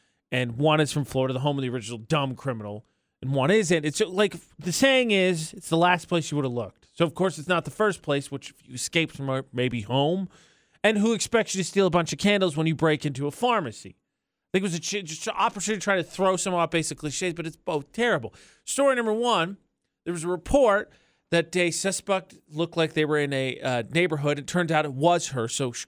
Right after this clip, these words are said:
cops showed up. They arrested her. Well, while they were trying to take her into custody, she complained that she had recently had surgery. She had stomach problems, so they stopped by at a hospital. She went to use the bathroom. She escaped.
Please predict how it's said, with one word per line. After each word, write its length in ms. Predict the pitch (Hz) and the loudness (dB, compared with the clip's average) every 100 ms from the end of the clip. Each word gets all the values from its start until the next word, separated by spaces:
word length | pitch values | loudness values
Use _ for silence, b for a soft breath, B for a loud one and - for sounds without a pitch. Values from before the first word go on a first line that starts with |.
| _ - | _ -6
cops 300 | 151 151 - | -4 -4 -2
showed 160 | 147 | -2
up. 160 | 139 - | 0 -2
They 120 | 139 | -4
arrested 460 | 139 262 226 - 120 | 2 2 2 -2 -6
her. 160 | 95 _ _ _ _ _ | -10 _ _ _ _ _
Well, 140 | 147 | 0
while 240 | 151 190 214 | 2 2 4
they 120 | 202 | 2
were 100 | 180 | 0
trying 300 | - 190 190 | 0 0 0
to 60 | 160 | 0
take 220 | 190 170 | 0 0
her 100 | 175 | 0
into 140 | 151 | -2
custody, 720 | - 254 240 - 135 120 147 _ _ _ | 2 2 2 -4 -6 -6 -8 _ _ _
she 160 | - 180 | -6 -4
complained 420 | 160 151 190 185 | -4 -2 0 0
that 100 | 165 | -4
she 140 | - 165 | -4 -2
had 80 | |
recently 300 | 156 180 175 | 0 0 -2
had 60 | 160 | -2
surgery. 200 | - 165 | -2 -2
She 160 | 151 156 | -2 -2
had 100 | 139 | 0
stomach 300 | - 208 180 | 0 -2 -2
problems, 260 | 165 160 - | -2 -4 -4
so 80 | |
they 60 | 147 | -4
stopped 340 | - 175 175 | 0 0 2
by 300 | 165 147 147 147 b b | 2 2 2 -2 b b
at 80 | 139 | -4
a 40 | |
hospital. 500 | 139 170 165 - 151 | 2 2 0 -2 -4
She 200 | 139 - | -2 -4
went 200 | 139 139 | -4 -4
to 80 | 127 | -6
use 80 | 127 | -4
the 60 | 110 | 0
bathroom. 300 | 156 139 139 | 0 0 -8
She 200 | - 165 | -6 -4
escaped. 640 | 156 - 302 247 120 - | -4 0 2 2 0 -10